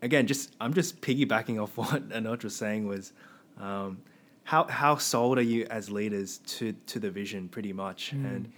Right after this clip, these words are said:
Speaker 1: if, if you're really not, um, you will start to view things as tasks and logistical things.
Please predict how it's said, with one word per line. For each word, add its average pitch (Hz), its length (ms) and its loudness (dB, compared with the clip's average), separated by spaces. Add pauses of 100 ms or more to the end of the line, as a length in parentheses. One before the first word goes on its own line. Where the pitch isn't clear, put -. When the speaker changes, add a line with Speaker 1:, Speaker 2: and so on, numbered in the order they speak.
(300)
Speaker 1:
if, - 400 -4 (200)
if 135 200 -6
you're 135 160 6
really 139 260 6
not, 110 360 0 (360)
um, 107 300 -2
you 120 160 4
will 139 160 6
start 135 300 0
to 117 80 0
view 107 160 2
things 107 280 -2
as 101 120 -6
tasks - 580 -2
and 107 200 -6
logistical 107 520 -6
things. 98 480 -6